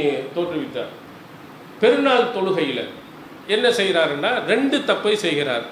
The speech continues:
ஒண்ணு வந்து மெம்பரை அங்க செஞ்சார், இரண்டாவது முதல்ல குத்துபா, ரெண்டாவது தொழுகை.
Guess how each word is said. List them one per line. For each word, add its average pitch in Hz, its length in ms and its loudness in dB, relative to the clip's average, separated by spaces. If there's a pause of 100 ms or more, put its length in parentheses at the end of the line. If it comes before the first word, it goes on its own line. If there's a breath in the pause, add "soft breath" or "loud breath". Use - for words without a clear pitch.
(120)
ஒண்ணு 196 220 -2
வந்து 185 200 0
மெம்பரை 208 640 2 (260)
அங்க 156 200 -4
செஞ்சார், 120 460 -6 (1600)
இரண்டாவது 226 720 4 (1300)
முதல்ல 277 420 2 (420)
குத்துபா, 220 360 0 (140)
ரெண்டாவது 190 600 0
தொழுகை. 135 340 -6